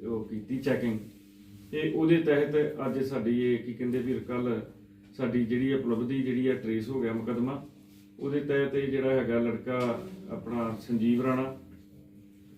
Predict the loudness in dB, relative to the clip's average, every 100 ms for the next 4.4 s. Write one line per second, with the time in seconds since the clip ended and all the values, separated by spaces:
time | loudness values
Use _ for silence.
0 | -8 2 6 6 4 -4 -4 -4 -4 -8
1 | -16 -18 -20 -20 -20 -20 -20 -14 -2 0
2 | 2 0 -2 -8 -20 -20 -20 -20 -20 -20
3 | -20 -20 -4 0 2 0 0 0 0 2
4 | 2 0 -2 -4